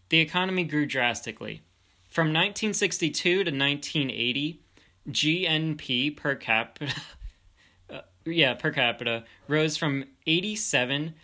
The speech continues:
to one thousand five hundred and three U S dollars. And exports rose by thirty-two point eight percent per year during the same time frame.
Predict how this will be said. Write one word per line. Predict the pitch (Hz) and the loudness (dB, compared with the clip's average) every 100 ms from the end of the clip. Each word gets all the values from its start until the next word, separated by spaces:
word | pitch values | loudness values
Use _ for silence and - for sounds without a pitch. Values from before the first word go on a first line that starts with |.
| _ | _
to | - - 147 | -4 0 0
one | 131 139 170 185 | 0 2 2 2
thousand | 185 175 160 160 | 2 2 0 -2
five | 151 147 147 | 0 0 0
hundred | 147 135 123 110 - _ _ _ _ _ _ - | -2 0 -2 -6 -12 _ _ _ _ _ _ -2
and | 131 113 | -2 0
three | 135 127 113 | -2 0 0
U | 110 120 120 | -2 -2 -2
S | 110 | -2
dollars. | - 104 101 107 - - - _ _ _ _ _ - | -2 -2 -4 -6 -10 -10 -12 _ _ _ _ _ 0
And | 139 139 | 2 2
exports | 160 - - 190 170 | -2 -2 0 0 2
rose | 151 147 151 | 2 2 2
by | 147 131 | 2 0
thirty-two | - 151 156 165 185 170 | 0 0 0 -2 -2 -4
point | - 151 - | -4 -4 -2
eight | 147 - | -4 -4
percent | 143 - 147 143 - | -6 0 2 2 -2
per | - 160 165 156 | -8 -2 -2 -2
year | 143 123 151 147 | -2 0 0 0
during | 131 135 135 | 0 -2 0
the | 127 | -2
same | - 135 127 | 0 2 2
time | 117 123 123 120 | -2 -2 -2 -4
frame. | 101 101 - | -6 -6 -10